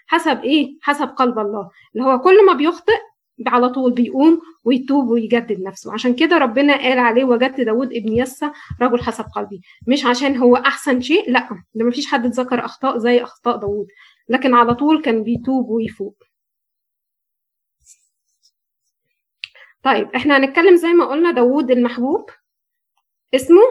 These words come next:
لكن هو في بعض الأحيان عاش مغلوب من خطيته.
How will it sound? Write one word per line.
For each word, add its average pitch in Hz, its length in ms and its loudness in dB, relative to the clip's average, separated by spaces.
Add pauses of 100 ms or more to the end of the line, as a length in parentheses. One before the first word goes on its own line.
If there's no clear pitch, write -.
لكن 262 400 2
هو 277 360 2 (840)
في 254 80 -2
بعض 269 240 4
الأحيان 277 600 0
عاش 247 360 0
مغلوب 208 500 -2
من 247 140 2
خطيته. 220 600 -8